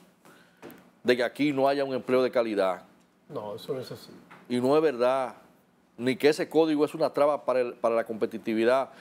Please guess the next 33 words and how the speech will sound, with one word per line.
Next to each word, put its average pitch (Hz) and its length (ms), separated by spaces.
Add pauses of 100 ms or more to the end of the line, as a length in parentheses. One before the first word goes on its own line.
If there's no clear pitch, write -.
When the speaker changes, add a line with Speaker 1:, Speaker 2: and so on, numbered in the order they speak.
(120)
Speaker 1:
y 120 80
para 120 140
el 117 40
desarrollo 117 360
económico. 107 580 (200)
Aquí 120 220
ha 143 40
habido 160 200
mucho 160 220
crecimiento 143 440
económico 131 440
en 120 40
los 107 120
últimos 123 320
años. 107 280 (260)
Ha 170 140
sido 185 240
uno 180 100
de 180 60
los 160 100
países 147 440
que 127 60
en 120 60
América 135 300
Latina 131 280
más 139 260
ha 143 120
crecido 139 320
en - 20
los 113 100
últimos 131 300
cincuenta 117 500
años. 85 200